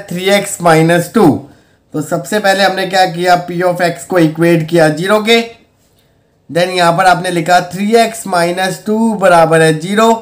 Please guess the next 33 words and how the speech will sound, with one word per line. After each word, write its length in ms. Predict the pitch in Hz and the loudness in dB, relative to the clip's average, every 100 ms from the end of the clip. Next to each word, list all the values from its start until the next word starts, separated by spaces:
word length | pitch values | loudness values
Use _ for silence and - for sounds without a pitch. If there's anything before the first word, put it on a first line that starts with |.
| - _ _ _ _ - | -6 _ _ _ _ -12
Then 240 | 135 170 180 | -4 0 2
आप 140 | 185 | 0
क्या 160 | - 190 | 2 0
करोगे, 360 | 185 175 170 175 175 - | 2 2 2 0 0 -12
जो 260 | 156 170 208 | -8 -2 0
भी 140 | 233 | 0
हमारी 280 | 208 185 185 | 2 2 0
constant 480 | 180 175 170 190 180 | -2 -2 -2 -4 0
value 280 | 165 170 175 | 0 2 2
है, 100 | 165 | 2
उसको 200 | 160 175 | 0 -2
हम 60 | |
मूव 200 | 160 180 185 | -2 -2 -2
करेंगे 320 | 170 160 160 | 0 2 4
right 260 | 160 175 | 2 0
hand 180 | 202 196 | -2 -2
side। 300 | 214 214 214 - - - | 2 2 0 -10 -16 -4
तो 60 | |
आपको 240 | 165 160 175 | -4 -2 -4
पता 160 | 170 | 0
है 80 | 170 | 0
कि 80 | 170 | 0
minus 460 | 160 175 208 214 208 | -2 -2 0 0 0
को 100 | 196 | -2
अगर 180 | 170 175 | 0 0
हम 80 | |
move 160 | 175 165 | 0 -2
करेंगे, 300 | 170 165 160 | 0 2 2
तो 100 | 156 | 2
वो 80 | 156 | 2
बन 120 | 151 | 0
जाएगा 180 | 151 147 | 0 0
plus। 420 | 139 202 226 226 | -2 2 2 0